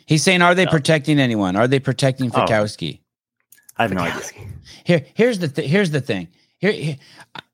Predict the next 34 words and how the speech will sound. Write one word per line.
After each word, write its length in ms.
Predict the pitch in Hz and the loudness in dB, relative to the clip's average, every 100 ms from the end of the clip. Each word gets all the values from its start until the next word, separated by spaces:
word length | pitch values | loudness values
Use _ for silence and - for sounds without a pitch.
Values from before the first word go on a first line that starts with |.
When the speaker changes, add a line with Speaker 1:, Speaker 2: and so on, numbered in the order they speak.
| - - - - _ _ _ - | -20 -20 -20 -20 _ _ _ 0
Speaker 1:
all, 180 | 175 - | 2 2
I 180 | 165 208 | 2 4
was 180 | 196 | 2
so 440 | - - 175 175 185 | 0 0 2 2 0
close 400 | - 156 147 - | 2 2 2 -2
to 60 | |
the 120 | 123 110 | -2 0
games, 440 | 113 101 92 90 | 0 0 -2 -4
and 100 | 123 | -2
I 60 | 127 | -2
pro-, 260 | - 151 151 | 0 -4 0
I, 380 | 139 131 135 127 | -2 -2 -4 -4
I, 60 | 143 | -2
I 40 | |
would 200 | 147 139 | 0 -2
fucking 600 | 127 - 165 160 170 156 | -4 -6 -6 -4 -2 -2
bet, 440 | 107 107 135 127 - _ _ _ _ - | -2 0 0 0 -6 _ _ _ _ -8
I'd 160 | 123 120 | -4 0
bet 180 | 156 131 | 0 0
fucking 380 | 151 139 143 | -2 0 0
all, 240 | 123 120 - | 2 0 2
everything 400 | 147 151 143 156 | 2 0 0 0
I 140 | 127 | 0
own, 480 | - 117 110 98 95 _ _ _ - | 0 0 0 0 -4 _ _ _ -6
um, 300 | 110 104 92 _ _ _ _ _ - | -2 0 -2 _ _ _ _ _ -16
th-, 300 | 117 117 107 | -6 -4 -2
that 140 | 120 | -2
Adrian 400 | 117 120 120 113 | 0 0 0 0
and 80 | 104 | -2
Curtis 240 | 123 107 | -4 -4
Bowler 380 | - 107 104 98 | -2 0 0 0
are, 140 | 104 104 | -4 -8
would 380 | 110 107 110 107 | -10 -8 -4 -2
never, 580 | 110 120 135 135 143 | 2 2 2 2 0